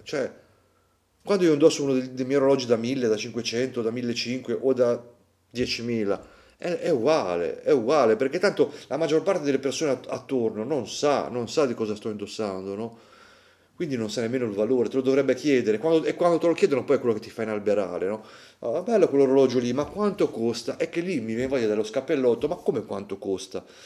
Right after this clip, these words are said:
Cioè, di tutte le cose che mi puoi chiedere su di un orologio mi chiedi quanto costa? Cioè, quella è l'ultima cosa, poi uno se le,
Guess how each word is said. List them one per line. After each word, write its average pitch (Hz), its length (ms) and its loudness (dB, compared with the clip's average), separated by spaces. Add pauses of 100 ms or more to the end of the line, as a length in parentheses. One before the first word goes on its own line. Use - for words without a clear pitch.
(120)
Cioè, 165 160 0
di 165 80 -4
tutte 180 180 4
le 185 100 4
cose 165 220 2
che 156 80 -4
mi 165 120 -4
puoi 156 160 0
chiedere 151 360 -2
su 139 140 -10
di 135 80 -6
un 147 80 -2
orologio 151 360 2
mi 123 100 -6
chiedi 113 220 -8
quanto 104 360 -6
costa? 104 560 -8 (800)
Cioè, 131 140 -8
quella 156 200 8
è 120 40 10
l'ultima 117 280 2
cosa, 123 340 4
poi 147 160 2
uno 113 160 0
se - 120 -12
le, 98 80 -8